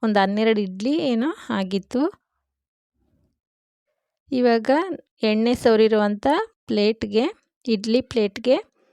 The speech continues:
ನಾನು ಹಿಟ್ಟನ್ನ ಹಾಕ್ಕೊಳ್ತಾ ಇದ್ದೀನಿ.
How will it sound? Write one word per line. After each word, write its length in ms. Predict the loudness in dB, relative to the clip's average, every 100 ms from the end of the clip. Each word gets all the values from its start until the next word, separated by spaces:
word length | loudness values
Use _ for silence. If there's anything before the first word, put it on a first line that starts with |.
| _ -20 -16 -6
ನಾನು 340 | -4 -2 0 -2 -6 _ _ _ _ _
ಹಿಟ್ಟನ್ನ 460 | -8 -4 -2 -2 -2 -4 -8 _ _
ಹಾಕ್ಕೊಳ್ತಾ 520 | -8 -4 -2 -2 0
ಇದ್ದೀನಿ. 380 | -2 -2 -2 -2